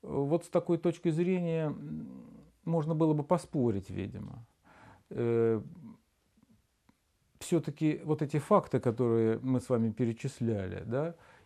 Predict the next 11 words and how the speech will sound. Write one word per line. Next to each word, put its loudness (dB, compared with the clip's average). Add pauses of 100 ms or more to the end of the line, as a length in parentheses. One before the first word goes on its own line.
(160)
и, -2
э, 0
появление 4
заимствований 2
современных, -8 (880)
м, -6
с -14
начальным -4 (120)
«ы», -2 (760)
и, -2
э, 0